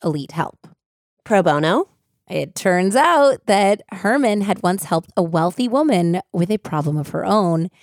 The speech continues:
Speaker 1: And in thanks, the woman, who his office affectionately referred to as the mitzvah lady, kept paying him, but now to help other people's problems.
Speaker 2: Wow, that's so fucking cool.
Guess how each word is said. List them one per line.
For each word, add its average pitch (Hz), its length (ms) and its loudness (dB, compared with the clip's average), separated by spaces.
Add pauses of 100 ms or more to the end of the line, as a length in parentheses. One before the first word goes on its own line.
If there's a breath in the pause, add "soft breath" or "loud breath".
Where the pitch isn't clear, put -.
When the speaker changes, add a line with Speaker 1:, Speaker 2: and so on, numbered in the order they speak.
(320 soft breath)
Speaker 1:
And 170 140 -2
in 160 160 -4
thanks, 208 640 -2
the 170 160 -4
woman, 190 640 0 (140)
who 202 100 0
his 233 240 -2
office 175 480 -2
affectionately 262 760 -4
referred 175 400 -2
to 175 120 -2
as 165 140 -2
the 175 80 -4
mitzvah 180 540 0
lady, 143 540 -4 (460)
kept - 280 -2
paying 240 480 0
him, 143 380 -4 (340 soft breath)
but 190 120 2
now 185 480 4
to 196 120 -4
help 170 460 -2
other 160 240 0
people's 156 420 -10
problems. - 920 -12
Speaker 2:
Wow, 147 300 0
that's 147 260 -2
so 156 380 0
fucking 160 440 -2
cool. 151 640 0